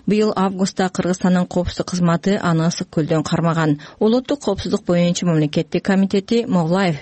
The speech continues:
бир жылдан бери эл аралык издөөдө жүргөнүн, атайын кызматтын террордук уюмдарга бөгөт коюу ишинин алкагында колго түшүрүлгөнүн билдирген.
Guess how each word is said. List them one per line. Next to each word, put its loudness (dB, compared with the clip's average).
бир 0
жылдан 2
бери 2
эл 0
аралык 0
издөөдө 0
жүргөнүн, 0
атайын 2
кызматтын 0
террордук 0
уюмдарга 2
бөгөт 0
коюу 2
ишинин 0
алкагында 0
колго 0
түшүрүлгөнүн 0
билдирген. -2